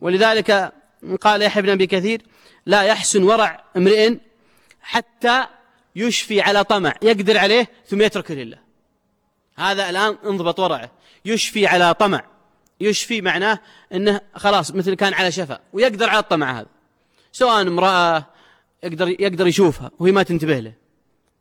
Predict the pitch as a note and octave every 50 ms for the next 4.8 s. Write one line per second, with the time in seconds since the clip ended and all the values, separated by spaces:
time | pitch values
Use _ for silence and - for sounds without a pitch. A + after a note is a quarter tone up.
0 | _ _ _ _ _ - G#3+ G3+ F#3+ F#3+ F#3 F#3 F3 D3+ E3+ E3 D3+ F3+ G3+ G#3
1 | G3 - G3 F#3 F3+ F3 E3+ E3+ E3 D3+ - _ _ _ - - F#3 F#3+ G3+ G#3+
2 | G3+ F3+ F3 - - _ _ _ _ _ _ _ _ _ _ _ _ _ _ _
3 | _ - A3 B3+ C#4 C4 B3+ C#4 C4+ G3+ - - C#4 C#4+ C4+ - A#3+ - B3 G3+
4 | E3 D#3+ A3 C#4+ C#4 B3 C4 D4 C#4 B3+ A#3+ G#3 F#3 C3+ A#2 A#2+